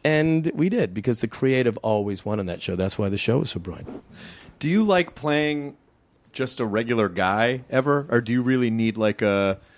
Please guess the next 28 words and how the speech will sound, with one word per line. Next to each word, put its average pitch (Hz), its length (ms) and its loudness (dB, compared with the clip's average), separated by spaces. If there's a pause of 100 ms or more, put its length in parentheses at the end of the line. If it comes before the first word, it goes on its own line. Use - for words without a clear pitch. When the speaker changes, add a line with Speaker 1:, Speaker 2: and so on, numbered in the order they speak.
(220)
Speaker 2:
do 117 80 -2
you 120 40 2
really 127 180 4
need 110 120 -2
to 107 60 -2
find, 107 680 0 (720)
like, 107 220 0
a 101 120 4
hook, 117 280 -2
a 104 80 2
way 101 460 2
in 90 300 -4 (100)
to 90 640 -4 (680)
Speaker 1:
There 180 120 0
was 190 140 0
a 170 80 0
soap 220 280 0
opera 120 400 0 (160)
on 104 220 -2
S 110 140 2
C 117 100 0
T 107 140 -10
V 107 160 -2 (140)
called 104 320 0
Days 117 320 2
of 117 80 -2
the 98 60 0
Week - 320 -6